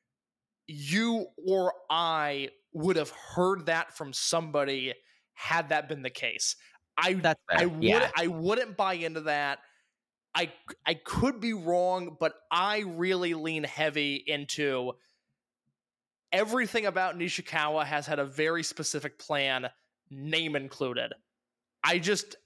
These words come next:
Speaker 1: I, I think it's a, it, you can, you can draw those dots, you can connect those dots,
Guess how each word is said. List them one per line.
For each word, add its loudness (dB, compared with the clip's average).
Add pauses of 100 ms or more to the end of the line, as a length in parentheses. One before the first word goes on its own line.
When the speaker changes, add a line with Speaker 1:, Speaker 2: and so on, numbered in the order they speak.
(360)
Speaker 1:
I, 4
I 2
think 0
it's -2
a, 0
it, -2
you 0
can, 0
you -2
can 0
draw 2
those 0
dots, 0
you -10
can -10
connect 0
those 2
dots, 0